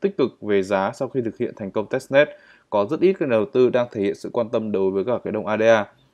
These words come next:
Điều này thì có vẻ như là đang đi ngược lại với nhận định của một số người,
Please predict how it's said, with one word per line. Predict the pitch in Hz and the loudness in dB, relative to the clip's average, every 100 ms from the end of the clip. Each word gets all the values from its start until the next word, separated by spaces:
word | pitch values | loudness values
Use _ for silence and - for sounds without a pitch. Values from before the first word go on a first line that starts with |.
| _ | _
Điều | - 123 | 2 2
này | 123 117 | 2 0
thì | |
có | 117 120 | 0 0
vẻ | 160 113 | 2 0
như | 127 | 0
là | 127 | 0
đang | 127 135 | 0 -2
đi | 139 | -2
ngược | 139 107 | -2 -2
lại | 113 110 - | -2 -2 -2
với | 107 131 | 0 0
nhận | 160 131 | 0 -2
định | 107 | -2
của | 104 | -2
một | 98 95 | -8 -4
số | 98 | -4
người, | 120 135 107 | 0 2 2